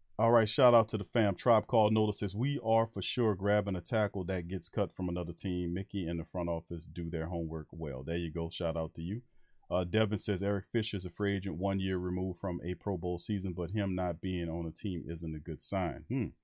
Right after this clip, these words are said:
Well, it can mean that, or it can mean that he wants more money than what they're willing to pay. Being that he was on a Pro Bowl, uh, team a year ago, and might feel disrespected by the fact that that pro-,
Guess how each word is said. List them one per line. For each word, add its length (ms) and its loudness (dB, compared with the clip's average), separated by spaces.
Well, 180 0
it 80 -2
can 140 0
mean 240 2
that, 200 4
or 120 4
it 80 -4
can 120 0
mean 220 0
that 160 0
he 80 0
wants 320 -2
more 240 2
money 300 2
than 220 0
what 140 -2
they're 140 -2
willing 300 0
to 80 -2
pay. 260 -4
Being 240 4
that 120 4
he 100 4
was 320 4
on 140 0
a 40 -4
Pro 220 0
Bowl, 380 -2
uh, 100 -2
team 340 2
a 40 0
year 240 0
ago, 180 -2
and 140 0
might 200 2
feel 260 0
disrespected 840 -4
by 180 2
the 80 -8
fact 380 -2
that 160 -4
that 220 -4
pro-, 260 0